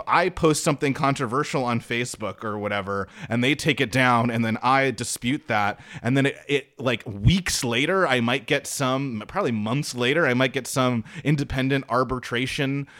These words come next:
uh, like, you know, decree about if it can be reinstated onto Facebook or not.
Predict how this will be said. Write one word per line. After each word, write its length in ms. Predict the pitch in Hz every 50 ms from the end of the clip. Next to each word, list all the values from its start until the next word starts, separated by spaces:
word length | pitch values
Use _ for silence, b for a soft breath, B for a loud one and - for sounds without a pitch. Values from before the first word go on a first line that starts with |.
| B 135 B
uh, 100 | 127 131 127 -
like, 340 | - 139 131 131 - - - - -
you 200 | - 135 139 135
know, 120 | 135 127
decree 800 | 123 117 - 143 139 - - - 151 147 143 143 156 170 175 165 B B 135 B
about 420 | - 123 117 135 131 131 135 - - -
if 160 | 143 143 156
it 120 | 147 -
can 520 | - 147 156 139 143 143 143 143 143 120 117
be 200 | 110 123 135 123
reinstated 800 | 101 113 127 135 143 135 120 - - - 117 123 123 135 139 123
onto 300 | 107 120 123 127 127 120
Facebook 480 | - - 113 127 135 - 151 160 - 170
or 80 | 165
not. 260 | 165 170 180 185 -